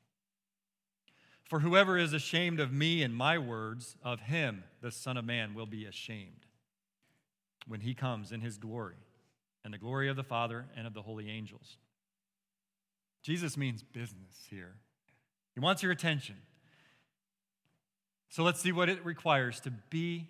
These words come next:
his disciple. Jesus said, "If anyone would come after me, if anyone wants to follow me," he said,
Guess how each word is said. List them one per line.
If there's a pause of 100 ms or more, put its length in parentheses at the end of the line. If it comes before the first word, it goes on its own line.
his
disciple. (3000)
Jesus
said,
"If
anyone
would
come
after
me,
if
anyone
wants
to
follow
me,"
he
said,